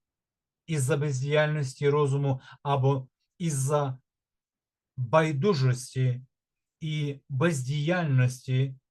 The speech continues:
щоб приміняти свій розум або свою свідомість відносно тих чи інших речей, якщо не працює свідомість,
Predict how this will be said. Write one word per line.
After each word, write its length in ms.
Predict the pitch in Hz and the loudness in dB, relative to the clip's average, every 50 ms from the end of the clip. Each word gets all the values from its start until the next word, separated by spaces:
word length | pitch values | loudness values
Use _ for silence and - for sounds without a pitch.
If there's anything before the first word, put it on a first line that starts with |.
| _ _ | _ _
щоб 480 | - - - - 165 147 147 135 131 | -14 -10 -8 -6 -4 -2 -2 -2 -2
приміняти 880 | - 156 160 156 151 151 143 143 143 156 175 165 139 131 - 104 107 123 _ | -2 -2 -2 0 0 0 0 0 0 0 0 -2 -2 -4 -6 -10 -14 -14 _
свій 300 | - - - 156 147 143 | -12 -10 -6 -2 0 2
розум 440 | 139 139 139 139 127 131 139 135 131 - - - | 4 4 4 4 4 2 2 0 0 -4 -8 -8
або 200 | - 151 135 147 | -4 0 0 0
свою 360 | 135 135 - 151 147 147 143 | 0 0 -2 -4 -2 -2 -2
свідомість 680 | 131 - 143 147 151 143 165 156 143 135 131 131 - 127 | -4 -4 -4 -4 -4 -2 0 0 2 2 2 0 0 -2
відносно 500 | 135 131 123 135 135 131 - 143 131 131 | -2 0 2 2 0 0 0 -2 -2 -2
тих 200 | 143 139 131 131 | 0 -2 -2 -2
чи 160 | - - 139 | -4 -4 -4
інших 300 | 139 135 131 - 139 131 | -2 -4 -4 -6 -6 -4
речей, 540 | 139 139 135 131 - 165 170 170 196 202 - _ _ _ _ _ _ _ _ _ _ _ _ _ _ _ _ _ | -2 -2 -2 -2 -2 -2 -2 -2 -2 -6 -8 _ _ _ _ _ _ _ _ _ _ _ _ _ _ _ _ _
якщо 320 | - 143 143 131 - 185 175 | -2 0 0 0 0 0 0
не 160 | 175 185 185 | 0 0 0
працює 540 | - 175 175 165 165 - 170 160 135 123 117 | 0 0 0 0 -2 -2 -2 -2 0 -2 -2
свідомість, 760 | - - 131 127 127 143 156 185 208 214 - - - _ | -2 -2 -2 2 2 2 2 2 0 -4 -6 -10 -16 _